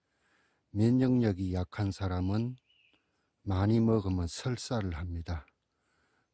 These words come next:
그러므로 데쳐서 충분히 물에 우려내고 한 끼 반찬 정도 소량으로 먹어야 됩니다. 어, 그리고 이제 또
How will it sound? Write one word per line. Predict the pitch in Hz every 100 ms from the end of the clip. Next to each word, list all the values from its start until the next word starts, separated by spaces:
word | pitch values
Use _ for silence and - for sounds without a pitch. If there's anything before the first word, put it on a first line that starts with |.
| _
그러므로 | - 110 101 95 90 -
데쳐서 | 113 117 - 120 107 - 95 92 -
충분히 | - - - 139 131 113 104
물에 | 98 113 120 117
우려내고 | 107 143 120 110 101 104 104 98 80 _ _ _ _ _ _ _ _
한 | - 147 135 -
끼 | 113
반찬 | - 98 95 - 90 85
정도 | 87 87 90 85
소량으로 | - 107 113 117 110 90
먹어야 | 87 87 80 80
됩니다. | 85 80 80 85 78 _ _ _ _ _ _ _ _ _ _ _ _ _
어, | 98 92 90 -
그리고 | 107 107 104
이제 | 95 92 90 -
또 | 95 90 87 87 85 -